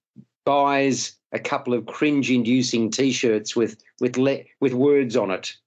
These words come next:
That's as much as I wanna say. June's really good-natured. She's kind-hearted. She's enthusiastic,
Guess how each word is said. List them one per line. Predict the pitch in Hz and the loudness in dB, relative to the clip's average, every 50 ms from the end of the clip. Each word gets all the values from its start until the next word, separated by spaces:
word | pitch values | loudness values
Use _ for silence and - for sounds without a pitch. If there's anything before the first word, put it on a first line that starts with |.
| - | -6
That's | - 117 117 - 123 | -6 -4 -4 -4 -4
as | 107 | -2
much | 123 120 113 - | 0 -2 -2 -2
as | 110 113 | -2 -2
I | 107 | -2
wanna | 104 104 98 | 0 0 -2
say. | - - 139 135 113 98 82 - - - - - _ _ _ _ _ _ - - | 0 0 0 2 2 0 -2 -4 -10 -20 -20 -20 _ _ _ _ _ _ -10 -6
June's | 131 - 190 214 220 190 139 143 | -2 0 0 2 0 0 0 0
really | 170 165 147 | 2 2 2
good-natured. | 123 139 113 120 120 123 127 127 - 127 113 | 0 0 0 0 0 0 0 -2 -4 -8 -8
She's | - 113 101 - | -6 -6 -6 -6
kind-hearted. | - - 131 131 135 117 107 120 123 120 113 123 107 | -4 -4 -2 -2 -2 -2 -2 -2 -2 -2 -2 -4 -6
She's | - - 117 90 92 | -6 -6 -6 -4 -4
enthusiastic, | 98 - - 139 135 117 104 120 127 127 131 127 - - 101 95 - | -6 -4 -2 0 0 0 2 0 0 0 0 -2 -4 -4 -4 -6 -6